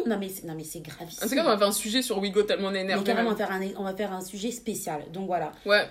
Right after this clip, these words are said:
Speaker 2: moi, comme je l'ai dit une fois à un, un employé du Ouigo, c'est, euh, la dictature du low cost, le Ouigo.
Speaker 1: <laughs>
Speaker 2: Voilà l'univers, écoute-nous,
Speaker 1: Des
Speaker 2: hein.
Speaker 1: vœux très engagés et très engageants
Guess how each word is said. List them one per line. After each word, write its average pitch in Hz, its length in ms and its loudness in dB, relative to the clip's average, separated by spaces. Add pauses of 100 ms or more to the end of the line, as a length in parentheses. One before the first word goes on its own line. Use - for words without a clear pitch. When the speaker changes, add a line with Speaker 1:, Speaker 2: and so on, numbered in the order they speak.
Speaker 2:
moi, 226 160 2
comme 269 160 0
je 226 80 0
l'ai 220 80 4
dit 220 100 0
une 233 80 4
fois 233 220 4
à 180 480 2
un, 190 80 0
un 208 40 0
employé 220 460 2
du 220 220 -2
Ouigo, 254 420 4 (240)
c'est, 254 480 2
euh, 190 200 8
la 185 120 4
dictature 240 560 2
du 226 160 2
low 269 220 6
cost, 247 340 10
le 202 120 6
Ouigo. 202 280 2
Speaker 1:
<laughs> - 60 12 (3000)
Speaker 2:
Voilà 240 200 12
l'univers, 254 540 10
écoute-nous, 277 340 4
Speaker 1:
Des 302 80 8
Speaker 2:
hein. - 80 12
Speaker 1:
vœux 453 140 12
très 466 300 6
engagés 320 320 6
et - 60 4
très 320 240 2
engageants 247 540 8